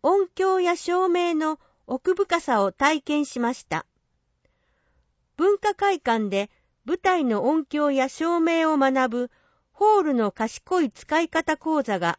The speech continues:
開催され、参加者は普段は入ることのできない調光室や音響室などのバックステージで実際に機材を操作して舞台技術を体感しました。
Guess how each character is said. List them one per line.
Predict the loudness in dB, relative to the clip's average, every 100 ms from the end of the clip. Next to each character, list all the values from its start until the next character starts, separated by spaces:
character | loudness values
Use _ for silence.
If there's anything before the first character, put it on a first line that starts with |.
| _
開 | -2 -2
催 | 0 0 0
さ | -2
れ、 | -2 -4 -8 _ _ _
参 | -2 0 2
加 | -2
者 | -2 0
は | 0 -2 _ _ _ _
普 | -8 0
段 | 2 4
は | 2 0
入 | 2 0
る | 0
こ | -4 -4
と | -2
の | -4
で | -4 -6
き | -4
な | -2 -2
い | -4 -8
調 | -2 0 0
光 | 0 0 -2
室 | -6 -6
や | -2 -2 -4 _ _
音 | -2 -2 0
響 | 0 0
室 | -2 -4 -4
な | -2 -2
ど | -4
の | -4 -6 _ _ -6
バ | -6
ッ | -4
ク | -4 -4
ス | -4
テ | -2 -2
ー | -2
ジ | -4
で | -4 -4 _ _ _ -6
実 | -6 -4 0
際 | 0 2
に | -2
機 | -2 0
材 | 2 2
を | 0
操 | -2 -2 -2
作 | -4 -8
し | -8
て | -8 -6 -8 _ _ _ _ _ -8
舞 | -4
台 | 2 2 2
技 | -2
術 | -2 -4 -4 -4
を | -2
体 | 0 -2
感 | 0 -2 -2
し | -2
ま | -4
し | -4 -6
た。 | -8